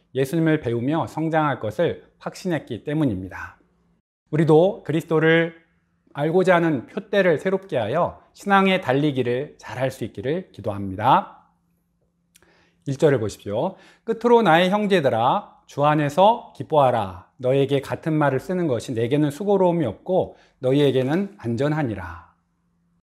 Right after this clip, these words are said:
빌립보서가 아직 남았는데 왜 벌써 끝이라고 합니까?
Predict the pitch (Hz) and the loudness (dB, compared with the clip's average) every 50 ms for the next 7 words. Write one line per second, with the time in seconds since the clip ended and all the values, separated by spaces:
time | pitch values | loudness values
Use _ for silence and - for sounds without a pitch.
0 | _ _ _ _ _ _ _ - 156 185 220 - 247 226 226 214 208 208 175 127 | _ _ _ _ _ _ _ 0 2 2 4 4 2 2 4 4 6 6 6 6
1 | 147 139 185 185 - - 127 120 127 156 175 185 190 180 160 127 107 95 101 107 | 4 2 0 -4 -4 -8 -6 -4 -2 0 0 0 0 -2 -2 -4 -6 -6 -8 -8
2 | 107 107 104 98 - _ _ - 131 135 - 120 117 - 135 131 - 190 - - | -8 -8 -8 -10 -14 _ _ -6 -6 -4 -4 -4 -4 -4 -6 -6 -6 -8 -8 -4
3 | - 170 147 131 123 120 113 107 101 98 95 - - 113 143 190 214 - - | 2 2 2 2 2 -2 -4 -4 -6 -8 -10 -10 -6 -4 -4 -4 -4 -6 -14